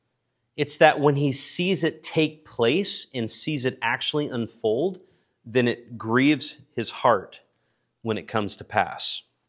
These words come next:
So when you look at verse six, one way to translate the word sorry is just that. It can actually be grief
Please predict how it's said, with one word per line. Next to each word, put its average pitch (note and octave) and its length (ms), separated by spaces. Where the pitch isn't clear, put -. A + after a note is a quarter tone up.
So - 220
when D#3+ 80
you F3+ 100
look A#3+ 140
at G#3 80
verse D#3+ 280
six, - 580
one F#3+ 280
way A#3 100
to E3 120
translate A#2 1080
the B2 80
word B2 300
sorry C3+ 880
is C3 220
just C#3 400
that. A#2+ 320
It G#2+ 100
can B2+ 140
actually C3 300
be A2 160
grief A2 760